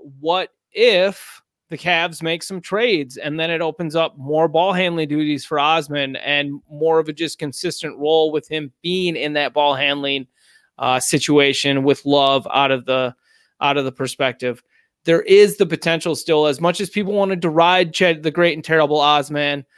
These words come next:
for the fact that he's great one night and terrible the next night, or terrible the next night, the next night, the next night, and then great,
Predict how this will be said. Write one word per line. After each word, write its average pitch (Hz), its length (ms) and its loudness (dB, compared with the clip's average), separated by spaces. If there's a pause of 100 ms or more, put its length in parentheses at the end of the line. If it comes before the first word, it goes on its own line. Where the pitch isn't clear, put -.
(280)
for 185 300 2
the 170 120 -4
fact 156 320 -2
that 147 140 0
he's 139 200 -2
great 156 240 0
one 151 220 -2
night 143 240 0
and 135 100 -14
terrible 147 340 0
the 139 80 -4
next 143 320 -4
night, 139 360 -2
or 131 260 -8
terrible 139 440 0
the 127 100 -8
next 131 340 -6
night, 131 240 -6
the 131 80 -8
next 123 260 -10
night, 127 160 -6
the 131 80 -8
next 135 220 -4
night, 131 180 -2
and 123 80 -12
then 190 220 2
great, 139 360 2